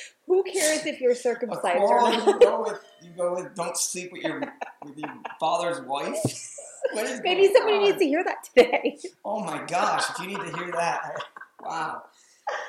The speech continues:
Speaker 2: You need to hear that.
Speaker 1: <laughs>
Speaker 2: What is going
Speaker 1: It's
Speaker 2: on?
Speaker 1: the snow. If you've
Speaker 2: Anyways,
Speaker 1: never
Speaker 2: yeah,
Speaker 1: been
Speaker 2: so
Speaker 1: around
Speaker 2: if you
Speaker 1: snow, <laughs>
Speaker 2: get anything
Speaker 1: you
Speaker 2: out
Speaker 1: don't
Speaker 2: of, if you get
Speaker 1: understand.
Speaker 2: anything out of this episode, don't sleep with your father's wife.
Speaker 1: <laughs> I had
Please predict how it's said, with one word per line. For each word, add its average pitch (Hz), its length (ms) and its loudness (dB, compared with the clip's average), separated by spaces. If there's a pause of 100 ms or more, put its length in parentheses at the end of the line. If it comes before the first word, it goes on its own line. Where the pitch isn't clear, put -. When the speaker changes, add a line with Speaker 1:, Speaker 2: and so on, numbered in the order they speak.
(260)
Speaker 2:
You 185 100 -12
need 185 120 -8
to 156 40 -12
hear - 140 -10
that. - 460 2
Speaker 1:
<laughs> - 1000 -8
Speaker 2:
What 175 160 -10
is 151 100 -8
going 131 240 -10
Speaker 1:
It's - 120 -14
Speaker 2:
on? 151 340 -4
Speaker 1:
the 269 120 2 (120)
snow. 208 400 -8 (600)
If - 80 -14
you've 202 140 0
Speaker 2:
Anyways, 226 200 -2
Speaker 1:
never 254 60 2
Speaker 2:
yeah, 233 180 4
Speaker 1:
been 247 80 0
Speaker 2:
so 247 80 0
Speaker 1:
around 247 60 0
Speaker 2:
if - 60 -4
you - 60 -8
Speaker 1:
snow, 262 200 4
<laughs> - 0 -
Speaker 2:
get 175 120 2 (100)
anything 349 220 8
Speaker 1:
you 269 60 8
Speaker 2:
out 233 160 2
Speaker 1:
don't 208 140 -4
Speaker 2:
of, - 20 -
if - 60 -2
you - 60 -8
get 185 120 -2
Speaker 1:
understand. 180 240 -4
Speaker 2:
anything 196 300 -10
out 160 120 -10
of 151 60 -16
this - 180 -14
episode, - 400 -10
don't 139 220 -2
sleep 185 180 6
with - 160 2
your 135 100 -16
father's - 380 -6
wife. - 340 -6 (380)
Speaker 1:
<laughs> 370 60 -12 (1120)
I 466 180 4
had 427 240 4